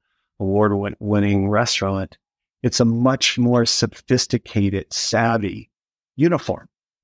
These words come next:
Operationalizing the brand is that kind of detail. What is the uniform? What's the music?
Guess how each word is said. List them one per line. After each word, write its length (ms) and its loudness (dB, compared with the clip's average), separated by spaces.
Operationalizing 1120 2
the 80 -2
brand 640 0
is 380 0
that 240 0
kind 240 2
of 80 -2
detail. 420 -4
What 140 0
is 120 0
the 80 2
uniform? 440 -2
What's 220 -2
the 100 2
music? 400 0